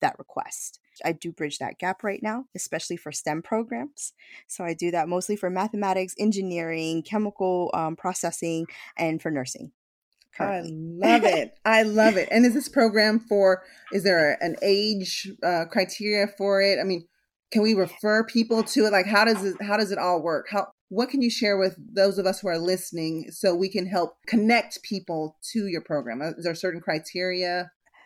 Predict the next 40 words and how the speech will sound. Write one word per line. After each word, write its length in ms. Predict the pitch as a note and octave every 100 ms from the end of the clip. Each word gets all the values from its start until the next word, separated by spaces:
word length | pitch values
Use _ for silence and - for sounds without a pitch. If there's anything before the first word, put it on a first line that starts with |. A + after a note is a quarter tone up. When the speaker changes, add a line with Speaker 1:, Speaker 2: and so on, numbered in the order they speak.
| _ _ -
Speaker 1:
There 120 | A#3
is 160 | C#4+ D4+
no 140 | D4+
criteria. 460 | D#4 D4+ D#4 D4+ D4
You 60 |
just 180 | A3+ A3+
need 140 | B3+ A#3+
to, 100 | A#3
you 260 | G#3+ G#3
just 160 | G#3+ A#3+
need 100 | C4+
to 60 |
want 240 | B3 A3+ B3+
it, 140 | -
right? 280 | - A3+ C4
You 140 | - A#3
need 120 | A#3+
to 60 |
be 200 | A3 A3
able 260 | A3 G#3+ G#3+
to, 460 | G#3 G#3+ G3+ F#3+ F3+
to 200 | - G#3+
have 260 | G3+ F3+
already 280 | - G3 G#3+
started 320 | G#3+ G3 G#3
the 40 | G#3
process 440 | - F#3+ - A3
into 220 | G3+ G#3
an 60 | F3+
educational, 760 | - F#3+ - G3 - F#3 F#3+ - - _
uh, 80 | G3
setting, 460 | - F#3 G#3 D4 - _
whether 320 | - G3+ F#3+ F#3
that's 260 | F#3 F#3+
from 260 | - F#3+ G3
high 140 | G#3+
school 300 | G#3 - G3
to 140 | G3+ F#3
higher 240 | G3 F3+
education 640 | F#3+ F#3+ - A3+ C4 C4+